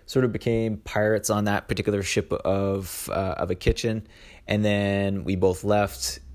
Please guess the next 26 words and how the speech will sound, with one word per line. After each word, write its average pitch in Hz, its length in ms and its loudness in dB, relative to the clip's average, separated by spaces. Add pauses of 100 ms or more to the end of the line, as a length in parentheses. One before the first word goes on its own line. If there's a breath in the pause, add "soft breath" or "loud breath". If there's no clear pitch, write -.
(160)
Uh, 90 340 -2
I 104 520 2 (260)
really 98 600 0
went 92 360 -4
into 92 440 -2
the 90 260 -2
more 87 300 -2
retail 92 720 2
bicycle 92 640 2
industry 113 420 2
space, 110 520 4
and 95 180 0
he 107 240 0
went 101 260 0
more 95 280 2
into 92 480 -2
the 92 320 0
subculture, 98 880 2 (440 loud breath)
uh, 90 380 4 (400)
of 90 320 0
bike - 460 2
couriers 101 640 2
and 85 140 -4
bike 90 280 -2
polo. 127 360 2 (340 loud breath)
Um, 92 340 2